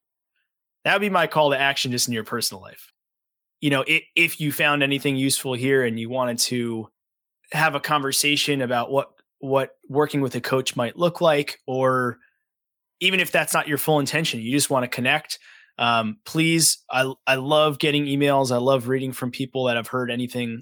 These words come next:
that I've spoken with. And this has been, like, such a great, this has been such a great conversation. Um, so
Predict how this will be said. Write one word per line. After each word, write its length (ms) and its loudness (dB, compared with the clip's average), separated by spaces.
that 100 -8
I've 140 -8
spoken 420 -4
with. 280 -4
And 100 -6
this 140 0
has 100 -4
been, 260 -8
like, 160 -6
such 240 -6
a 40 -10
great, 320 -6
this 160 2
has 60 2
been 120 -2
such 200 -2
a 40 -8
great 200 -6
conversation. 720 -4
Um, 460 -4
so 360 -2